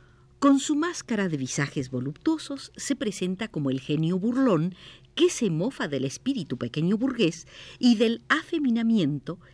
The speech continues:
y simboliza al mismo tiempo la innovación, el rejuvenecimiento, las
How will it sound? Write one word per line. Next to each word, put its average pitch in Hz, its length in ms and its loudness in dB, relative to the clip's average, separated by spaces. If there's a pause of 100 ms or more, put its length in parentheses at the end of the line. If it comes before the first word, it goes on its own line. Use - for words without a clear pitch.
(140)
y 208 140 2
simboliza 214 640 0
al 123 80 -4
mismo 160 300 -6
tiempo 214 340 -2
la 160 140 2
innovación, 139 920 -4 (540)
el 165 240 6
rejuvenecimiento, 175 1300 -6 (380)
las 196 400 -8